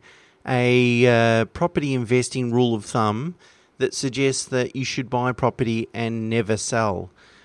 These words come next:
Uh, and the basis of the rule of thumb is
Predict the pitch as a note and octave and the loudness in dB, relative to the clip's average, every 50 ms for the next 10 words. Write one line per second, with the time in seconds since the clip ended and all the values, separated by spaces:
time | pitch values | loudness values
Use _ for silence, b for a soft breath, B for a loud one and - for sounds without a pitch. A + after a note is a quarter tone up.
0 | b b b C3 B2+ B2 B2 B2 - - - C#3 C3+ C3 C3 C3 C3 B2 - - | b b b -2 0 2 2 0 -2 -2 -2 0 0 0 0 0 -2 -4 -6 -8
1 | - - C3 B2 C3+ C#3 C3+ C3 C3 B2+ A#2 - C#3 C#3+ D3+ D3 - D#3+ C3+ - | -12 -12 -6 -2 0 2 4 4 2 2 2 2 2 2 2 0 -2 -2 -2 0
2 | - C3+ A2 F#2+ C3 A2+ A2+ A2+ A2 G#2+ G2+ - - A#2+ A2 A2 G#2+ G#2+ G#2+ A2 | -2 -2 0 0 2 2 2 2 2 0 -2 -2 -2 -2 0 0 -2 -2 -6 -6
3 | - A#2 B2 A#2+ A#2 A#2 A#2 A2 G2+ - | -4 -2 0 2 2 2 0 0 -2 -4